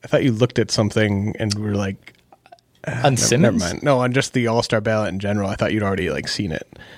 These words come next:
Speaker 2: Oh,
Speaker 1: No.
Speaker 2: uh,
Speaker 1: Maybe, maybe not.
Speaker 2: I don't think so.
Speaker 1: Okay.
Speaker 2: Maybe. I'll, I'll look into that, I guess, off the pod. But I would guess he's gonna be listed as a guard because the Sixers have been listing him as their point guard.
Speaker 1: Mm-hmm.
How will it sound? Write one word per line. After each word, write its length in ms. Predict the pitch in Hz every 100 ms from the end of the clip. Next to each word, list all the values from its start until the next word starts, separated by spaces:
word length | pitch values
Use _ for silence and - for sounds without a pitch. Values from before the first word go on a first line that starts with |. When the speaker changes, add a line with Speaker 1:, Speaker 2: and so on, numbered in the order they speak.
| - - - _ - -
Speaker 2:
Oh, 340 | 113 120 107
Speaker 1:
No. 240 | 90 65 -
Speaker 2:
uh, 200 | 202 -
Speaker 1:
Maybe, 200 | 143 131
maybe 220 | 127 123
not. 180 | 101 82
Speaker 2:
I 20 |
don't 140 | 208 160
think 160 | 165
so. 160 | - 107 107
Speaker 1:
Okay. 100 | 123
Speaker 2:
Maybe. 320 | 135 120 107
I'll, 320 | 113 120 123
I'll 120 | 139
look 140 | 151 143
into 160 | 127
that, 160 | 117 113
I 60 |
guess, 240 | 117 110 113
off 120 | 110
the 60 | -
pod. 260 | 120 107
But 200 | 117 110 - - - - - - -
I 120 | 147
would 220 | 202 120
guess 220 | 131 180
he's 100 | 151
gonna 160 | 135 123
be 160 | 113
listed 240 | 113 120 -
as 120 | 104
a 40 | 104
guard 220 | 120 101
because 220 | 120 113
the 80 | 113
Sixers 400 | 160 - 147 -
have 100 | 110
been 160 | 117
listing 320 | 113 127 123 110
him 120 | 104
as 240 | 117 117
their 100 | -
point 240 | 101 120 113
guard. 280 | - 50 -
Speaker 1:
Mm-hmm. 320 | 135 117